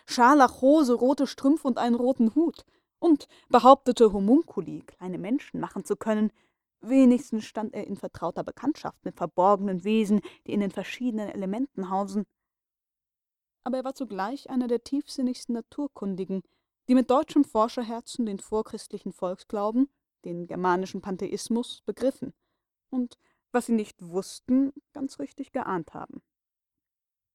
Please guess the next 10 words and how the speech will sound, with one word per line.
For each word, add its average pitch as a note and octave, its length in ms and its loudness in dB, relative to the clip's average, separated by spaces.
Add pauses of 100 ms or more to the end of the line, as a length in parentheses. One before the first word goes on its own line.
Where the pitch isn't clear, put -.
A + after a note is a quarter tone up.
(640)
Von A#3+ 540 0 (500)
Jakob A#3 520 0 (200)
Böhme A3 600 4
sollte F3 340 -8
eigentlich E3+ 400 -8
auch G3+ 240 -2
hier F#3+ 120 -10
die F3+ 100 -10
Rede F#3+ 320 -8
sein. F#3 360 -2